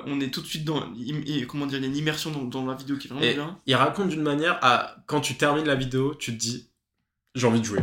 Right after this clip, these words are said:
Speaker 1: Voilà,
Speaker 2: C'est, c'est
Speaker 1: tout à
Speaker 2: fou.
Speaker 1: fait. <laughs> Ouais, et, euh, justement, on a vu des tweets là-dessus. Euh, par exemple, voilà, Maxime Biaggi, hier, il a fait un live, il
Speaker 2: Euh,
Speaker 1: jouait à Sea of Thieves.
Speaker 2: euh, oui,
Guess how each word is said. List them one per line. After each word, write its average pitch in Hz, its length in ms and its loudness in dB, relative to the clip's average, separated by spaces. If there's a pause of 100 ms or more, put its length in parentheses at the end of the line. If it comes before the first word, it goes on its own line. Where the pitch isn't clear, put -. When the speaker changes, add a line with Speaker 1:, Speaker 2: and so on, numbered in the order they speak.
(380)
Speaker 1:
Voilà, 160 260 12
Speaker 2:
C'est, - 20 6
c'est - 140 10
Speaker 1:
tout 165 40 10
à 160 40 6
Speaker 2:
fou. 175 100 8 (260)
Speaker 1:
fait. 415 240 10
<laughs> - 20 10
Ouais, 165 200 12
et, 175 40 10
euh, 180 260 8
justement, 214 280 4
on 190 80 8
a 190 60 10
vu 226 120 4
des 185 120 4
tweets - 180 -6
là-dessus. 185 360 4
Euh, 135 200 6 (380)
par 143 120 2
exemple, 175 160 2
voilà, 170 180 8
Maxime 156 300 0
Biaggi, 147 260 0
hier, 185 180 4
il 160 80 2
a 135 60 -2
fait 139 80 -10
un 135 140 -2
live, 226 140 4
il 175 60 2
Speaker 2:
Euh, - 40 2
Speaker 1:
jouait 180 140 6
à 160 60 4
Sea 185 120 2
of 185 80 2
Thieves. - 260 -2
Speaker 2:
euh, 170 40 6
oui, 220 60 12